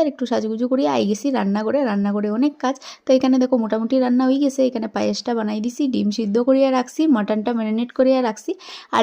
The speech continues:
এখানে কিন্তু মাছটা রান্না ওর। তো আরও অনেক কিছুই বাকি আছে। আর আমি আমার মারে কইছিলাম একটু আওয়ার লেগা, কারণ আমি একা একা সামলাইতে পারতাম না। আর এখানে বইনও আই গেছে, তাই দেখেন যে আমি কি কি করলাম।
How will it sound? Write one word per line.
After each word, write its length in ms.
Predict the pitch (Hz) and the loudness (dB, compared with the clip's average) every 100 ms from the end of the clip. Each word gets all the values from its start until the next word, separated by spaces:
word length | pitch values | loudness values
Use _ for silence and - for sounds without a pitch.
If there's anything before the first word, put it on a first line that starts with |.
| 233 | 4
এখানে 200 | 240 240 | 4 2
কিন্তু 180 | 247 247 339 226 | 0 2 4 4
মাছটা 340 | 202 - 277 262 | 2 -2 0 2
রান্না 280 | 196 196 202 185 | 2 2 2 0
ওর। 100 | 185 190 | -2 -2
তো 40 | 240 | 2
আরও 100 | 277 262 | 4 4
অনেক 160 | 247 - | 2 -2
কিছুই 260 | 262 - 302 240 | -6 0 2 0
বাকি 220 | 214 262 254 | 0 0 2
আছে। 180 | 226 294 - - - | 2 -2 -2 -16 -2
আর 60 | 320 285 | 4 8
আমি 120 | 277 294 | 8 8
আমার 140 | 285 269 | 8 6
মারে 180 | 233 226 240 | 6 2 2
কইছিলাম 280 | 247 247 240 | 0 2 0
একটু 120 | 233 240 | 0 2
আওয়ার 140 | 220 233 | 2 2
লেগা, 180 | 220 240 233 | 2 0 0
কারণ 160 | 220 220 | 0 0
আমি 100 | 220 214 | -2 -2
একা 120 | 220 | -4
একা 120 | 214 240 | -4 -4
সামলাইতে 360 | 214 208 214 247 240 | -2 -2 -2 -2 -4
পারতাম 240 | 196 202 208 | -4 -2 2
না। 60 | 269 | 4
আর 40 | 247 | 4
এখানে 180 | 247 262 233 | 4 4 6
বইনও 280 | 240 240 294 | 6 6 6
আই 80 | 269 240 | 6 4
গেছে, 200 | 247 311 311 | 2 2 4
তাই 120 | 254 208 | 4 4
দেখেন 260 | 214 208 302 311 | 2 4 2 4
যে 40 | 233 | 2
আমি 100 | 214 208 | 2 0
কি 80 | 214 196 | -2 0
কি 80 | 220 220 | -2 -2
করলাম। 320 | 202 226 | -4 0